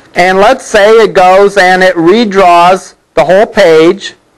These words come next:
with the drop down and the button, and then it shows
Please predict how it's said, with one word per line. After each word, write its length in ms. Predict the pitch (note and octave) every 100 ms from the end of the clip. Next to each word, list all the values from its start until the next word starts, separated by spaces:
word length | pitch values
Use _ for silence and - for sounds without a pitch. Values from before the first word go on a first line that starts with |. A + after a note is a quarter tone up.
| _ _ _ _ _ _ _ _
with 220 | - E3 -
the 100 | G3+
drop 380 | G3+ F#3+ G3
down 240 | - G3 G3+
and 140 | A3
the 40 | A3
button, 540 | F3 D#3+ E3+ E3 E3 - _ _ _ - - -
and 160 | E3 F3
then 140 | F3+
it 160 | F3+ D#3+
shows 680 | F#3 E3 D#3+ E3 D#3 -